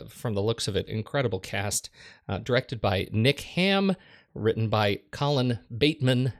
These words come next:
This looks like the first kind of big thing from Nick Ham and Colin Bateman. I don't know much of their work, uh, but they, uh, appear to be, uh, local guys. They are, uh, from Belfast and, and Bangor, County Down,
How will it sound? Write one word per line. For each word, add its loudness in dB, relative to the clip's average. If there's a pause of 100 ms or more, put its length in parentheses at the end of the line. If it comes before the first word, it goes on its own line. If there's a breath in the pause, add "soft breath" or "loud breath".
(180)
This 4
looks 4
like 6
the 8
first 2
kind 4
of 4
big 2
thing 4
from 0
Nick 2
Ham 0
and -2
Colin 0
Bateman. 2
I 2
don't -4
know 0
much 0
of -2
their 6
work, 4 (420 loud breath)
uh, 4
but -2
they, 2
uh, 0
appear -4
to -10
be, -2 (360 soft breath)
uh, -4
local 4
guys. 4
They 2
are, 2
uh, 0
from -4
Belfast -4
and, -8 (440 soft breath)
and -4 (100)
Bangor, 6
County 4
Down, 6